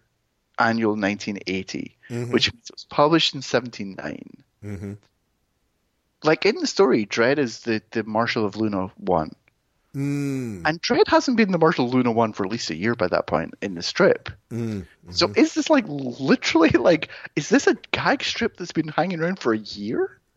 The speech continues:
Speaker 2: Uh, God, that would be amazing. Yeah, maybe. I mean, oh, God, who knows?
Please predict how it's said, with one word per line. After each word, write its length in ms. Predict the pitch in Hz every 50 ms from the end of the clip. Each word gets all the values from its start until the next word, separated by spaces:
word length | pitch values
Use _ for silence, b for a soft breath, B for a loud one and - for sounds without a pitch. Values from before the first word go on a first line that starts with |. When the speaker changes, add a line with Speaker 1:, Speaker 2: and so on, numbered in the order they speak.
| _ _ 95
Speaker 2:
Uh, 480 | 95 92 107 98 95 87 85 80 78 - _ -
God, 460 | - - 73 73 92 90 71 64 - _ _ _
that 160 | 92 98 107
would 140 | 113 110 92
be 120 | - 95 85
amazing. 400 | 80 85 87 82 80 95 98 b b b b b b b
Yeah, 200 | 165 202 254 269
maybe. 420 | 196 139 156 220 233 247 233 - -
I 40 | 160
mean, 300 | 156 175 165 151 147 143 - - -
oh, 220 | 73 - - - - _
God, 360 | - 76 87 87 69 60 - _ _ _ _
who 160 | _ - 196 208
knows? 500 | 113 76 82 104 92 62 - - -